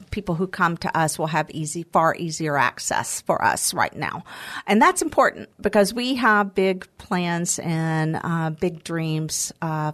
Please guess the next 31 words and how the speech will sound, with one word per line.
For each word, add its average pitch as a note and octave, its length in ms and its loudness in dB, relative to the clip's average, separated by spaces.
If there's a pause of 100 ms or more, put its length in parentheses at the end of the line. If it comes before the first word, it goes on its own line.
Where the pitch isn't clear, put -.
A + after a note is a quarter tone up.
for E3 380 2
how E3+ 240 0
we G3 180 -2
move F#3+ 240 0
forward - 460 -8 (480)
in F3+ 100 -2
the E3+ 80 -6
future. - 400 -10 (300)
As A#3 120 4
I B3 60 4
said, G3 300 4
we're B3+ 240 8
always G3 360 6
gonna F#3+ 200 0
serve E3+ 280 0
victims E3+ 440 -4
of E3 100 -4
crime, E3+ 400 2 (580)
um, D#3+ 440 4
trauma F3+ 340 2
survivors. E3+ 840 0 (280)
That G#3+ 160 6
includes F3+ 580 0
children E3 360 0
who D#3+ 220 -4
have D#3+ 200 -2
been E3 140 -4
abused D#3+ 480 -2
and D#3+ 100 0
neglected, D#3 800 0 (420)
uh, D#3+ 280 2